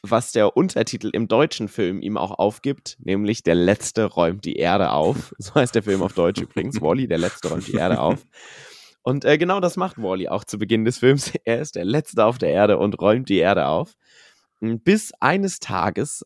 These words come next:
ein weiterer Roboter auf der Erde landet. Und zwar ist es Eve,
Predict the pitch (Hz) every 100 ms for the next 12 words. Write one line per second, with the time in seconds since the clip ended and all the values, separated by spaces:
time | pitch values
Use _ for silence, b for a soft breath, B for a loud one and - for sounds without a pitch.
0 | - 104 101 104 95 90 90 117 190 -
1 | 87 82 80 82 87 85 80 - 76 -
2 | 85 - 67 57 78 78 69 69 73 98
3 | - b b b 104 - 117 131 - 131
4 | - - _ _ _ _ _ _ _ _
5 | 160 185 175 139 95 95 92